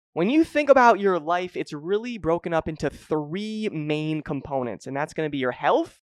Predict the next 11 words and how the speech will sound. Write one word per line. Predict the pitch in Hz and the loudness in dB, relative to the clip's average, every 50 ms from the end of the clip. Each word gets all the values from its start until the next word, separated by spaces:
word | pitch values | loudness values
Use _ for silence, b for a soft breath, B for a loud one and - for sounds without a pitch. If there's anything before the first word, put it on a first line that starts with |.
| _ _ _ - | _ _ _ -4
that's | - 147 - - | -4 -4 -2 -2
gonna | 165 156 | -4 -4
be | 147 156 | -2 0
your | 151 147 131 127 | 0 0 0 0
wealth, | 120 135 139 151 185 247 294 - - _ _ _ _ _ - | 0 2 2 2 2 2 -2 -6 -18 _ _ _ _ _ -10
and | - | -6
that's | 139 143 147 - | -6 -6 -4 -4
gonna | - 165 151 | -6 -6 -4
be | 147 165 | -4 -2
your | 160 160 170 165 156 | 0 2 2 2 2
relationships. | 151 160 147 143 143 151 170 190 202 196 - - 190 180 156 - - 165 139 117 - - - | 2 0 0 0 -2 -4 -6 -6 -8 -10 -12 -10 -10 -10 -10 -6 -2 0 0 0 0 -4 -16